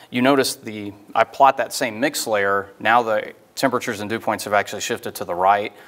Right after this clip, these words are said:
This is the old maritime tropical air mass. So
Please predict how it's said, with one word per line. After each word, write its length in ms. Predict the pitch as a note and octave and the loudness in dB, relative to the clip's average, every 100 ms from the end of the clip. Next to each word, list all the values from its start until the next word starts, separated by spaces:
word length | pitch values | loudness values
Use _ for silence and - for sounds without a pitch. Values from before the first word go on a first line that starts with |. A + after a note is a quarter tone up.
| - - - | -20 -18 0
This 220 | E3+ - | 2 2
is 140 | D3+ | -2
the 180 | C3+ B2 | -2 2
old 380 | - B2 A#2+ G#2+ | 4 4 2 0
maritime 360 | A2+ G#2 G#2 | 0 0 -4
tropical 460 | F#2 A2 G2+ - F#2+ | -2 0 0 -2 -4
air 160 | F#2 F#2 | -4 -4
mass. 320 | E2+ E2+ - | -8 -10 -8
So 340 | - G#2+ F2+ | -2 0 0